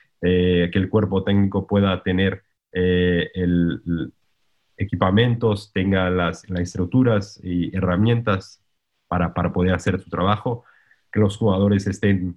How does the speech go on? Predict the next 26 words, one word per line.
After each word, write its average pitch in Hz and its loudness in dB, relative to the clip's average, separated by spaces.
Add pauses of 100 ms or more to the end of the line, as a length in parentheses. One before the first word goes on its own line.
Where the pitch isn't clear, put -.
(120)
con, 85 -2 (800)
y - -4
todo, 104 2
todos 104 2
los 107 0
que 90 -2
trabajan, 90 -2
pero - -8
jugadores 95 0 (280)
con 90 -2
la 92 -4
parte 87 -2
financiera 101 2
que, 85 -8
que, 85 -10 (240)
que 80 -14
están 87 -2
recibiendo, 98 0
que, 85 -6 (320)
que - -4
puedan 123 2
estar 104 0
enfocados 104 -2
solamente 110 0 (640)
en, 90 0 (240)
en, 80 -4